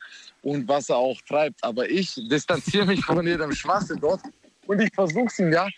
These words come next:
ich versuch's ihm ja auch tagtäglich beizubringen. Aber ich mein,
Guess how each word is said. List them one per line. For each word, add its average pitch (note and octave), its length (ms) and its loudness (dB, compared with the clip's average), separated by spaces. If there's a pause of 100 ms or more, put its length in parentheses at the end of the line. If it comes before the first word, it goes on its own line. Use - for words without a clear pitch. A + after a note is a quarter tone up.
(180)
ich F3 160 -4
versuch's F#3 440 -4
ihm F3 100 0
ja E3+ 80 4
auch D#3 120 0
tagtäglich D3 720 -2
beizubringen. B2 840 0
Aber A#2+ 240 2
ich A#2+ 100 0
mein, C#3 360 0